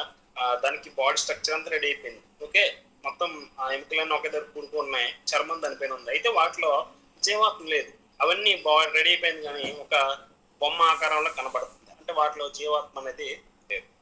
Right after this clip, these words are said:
మరలా దేవుడు యెహెజ్కేలుతో మాట్లాడుతున్నాడు. ఆయన, "నరపుత్రుడా, జీవాత్మ వచ్చినట్లు ప్రవచించి ఇట్లను యెహోవా, ప్రభువగు యెహోవా సెలవిచ్చిందేమనగా, జీవాత్మ నలుదిక్కుల నుంచి వచ్చి హతులైన వీరు బతుకుతున్నట్లు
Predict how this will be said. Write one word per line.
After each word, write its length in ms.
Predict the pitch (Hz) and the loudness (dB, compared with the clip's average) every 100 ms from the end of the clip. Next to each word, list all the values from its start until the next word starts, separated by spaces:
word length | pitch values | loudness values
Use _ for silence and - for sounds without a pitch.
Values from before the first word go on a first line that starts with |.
| 110 | -10
మరలా 220 | 123 143 | 0 0
దేవుడు 400 | 135 139 139 127 143 - _ _ - | 0 -6 -8 -8 -10 -12 _ _ -4
యెహెజ్కేలుతో 480 | 131 123 - - 110 | -2 -2 -6 -12 -10
మాట్లాడుతున్నాడు. 680 | 104 104 - 107 _ _ _ 135 | -8 -8 -10 -14 _ _ _ 0
ఆయన, 200 | 170 151 143 - _ _ _ _ _ _ _ - | 0 0 -4 -12 _ _ _ _ _ _ _ -10
"నరపుత్రుడా, 580 | 131 - 196 - 175 131 - - _ _ _ | -8 -8 -10 -6 0 0 -2 -10 _ _ _
జీవాత్మ 440 | - 170 208 226 208 | 0 2 2 0 -4
వచ్చినట్లు 420 | 165 165 165 - - | -6 -2 -2 -4 -6
ప్రవచించి 640 | 131 127 156 156 - 175 - 151 | -4 -4 -6 -6 -6 -6 -10 -14
ఇట్లను 360 | - 127 120 98 _ _ _ 139 | -10 -8 -10 -14 _ _ _ -4
యెహోవా, 420 | 135 175 185 170 156 - _ _ 135 | 2 4 6 4 0 -10 _ _ -4
ప్రభువగు 400 | 139 160 175 135 | -2 2 2 2
యెహోవా 240 | 135 160 | -2 0
సెలవిచ్చిందేమనగా, 960 | 151 - 139 - - 139 131 127 113 120 - _ _ _ - | 0 0 0 -4 -4 -2 -2 -2 -2 -6 -8 _ _ _ -2
జీవాత్మ 540 | 165 196 226 226 165 | 0 2 2 0 -6
నలుదిక్కుల 520 | 143 151 156 170 - | -4 -4 -4 -8 -8
నుంచి 240 | 202 196 180 | -8 -8 -8
వచ్చి 300 | 175 - 202 180 | -8 -6 -6 -8
హతులైన 460 | 143 156 160 160 | -10 -4 -4 -4
వీరు 240 | 156 143 139 | -4 -6 -6
బతుకుతున్నట్లు 760 | 123 123 147 147 139 - 180 | -12 -12 -16 -12 -12 -10 -12